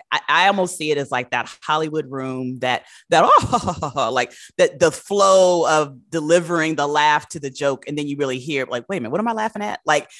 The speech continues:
did he really hear the punch? And I'm not saying, because I was ready to laugh, but I was like, "I don't get it. It's not funny. Like, what is, what's the joke?" And then you process it. And so I'm just wondering in this, um, in the spirit of this Holly-,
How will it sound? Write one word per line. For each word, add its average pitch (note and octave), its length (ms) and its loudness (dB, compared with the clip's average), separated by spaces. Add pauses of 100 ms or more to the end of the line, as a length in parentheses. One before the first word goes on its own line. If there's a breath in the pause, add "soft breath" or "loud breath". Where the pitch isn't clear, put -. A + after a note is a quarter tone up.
(240 loud breath)
did A#3 160 2
he G3 140 -2
really G#3 380 0
hear F3+ 220 0
the D#3+ 80 -2
punch? C#3 260 -8
And C#3 120 -2
I'm F#3 100 0
not G#3+ 160 2
saying, F3 380 -4
because G3 200 -2
I A#3+ 200 4
was G3 180 -2
ready D3 220 -4
to C3+ 80 -8
laugh, C3 340 -4
but D3 80 -8
I D3+ 80 -4
was E3 100 -8
like, B2 200 -8 (120)
"I G#3+ 120 -4
don't F3 180 -6
get A3 160 -6
it. C#3 160 -16 (140)
It's G3 140 -4
not E3+ 180 -2
funny. C3 260 -6
Like, C3+ 200 -6
what G#3+ 140 -2
is, B3 160 -6 (120)
what's G3+ 200 -4
the E3+ 100 -8
joke?" F3 360 0 (220 loud breath)
And E3+ 100 0
then E3 140 2
you C#3+ 80 -4
process - 640 -4
it. - 120 -20 (360 loud breath)
And F#3 160 2
so F3 480 2
I'm F#3+ 160 2
just A3 200 -2
wondering F3+ 540 -4
in E3 240 -6
this, D3+ 460 -4 (240)
um, B2 480 -6 (180)
in F3 140 -2
the D3+ 100 0
spirit G3+ 580 0
of D#3+ 140 2
this D3+ 180 2
Holly-, E3 540 0